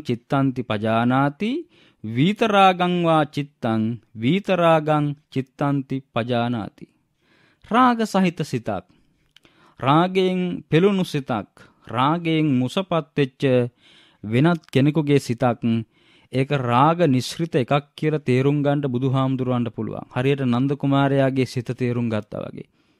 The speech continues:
ඊට අදාළ වෙන කමටහන බුදුහාමුදුරුවන්ට දෙන්න පුළුවන්. ඒ වගේම තමයි යම්කිසි කෙනෙක් වීත රාගී වෙලා ඉන්නවා නම්,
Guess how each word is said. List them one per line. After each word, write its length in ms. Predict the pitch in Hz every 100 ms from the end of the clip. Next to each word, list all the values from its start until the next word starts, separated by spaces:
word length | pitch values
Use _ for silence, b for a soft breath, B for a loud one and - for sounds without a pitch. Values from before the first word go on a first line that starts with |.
| b
ඊට 160 | - 139
අදාළ 360 | 131 143 160 156
වෙන 180 | 156 147
කමටහන 540 | 135 131 143 156 147
බුදුහාමුදුරුවන්ට 840 | 135 131 131 135 131 127 127 123 113
දෙන්න 220 | 110 104
පුළුවන්. 380 | - - - - _ b b b b b
ඒ 60 | 214
වගේම 300 | 220 226 220
තමයි 320 | 214 214 180
යම්කිසි 440 | 156 180 196 185
කෙනෙක් 280 | 185 180 180 -
වීත 240 | 151 170
රාගී 520 | 156 139 151 190 196
වෙලා 260 | 180 151 143
ඉන්නවා 360 | 123 107 98 101
නම්, 160 | -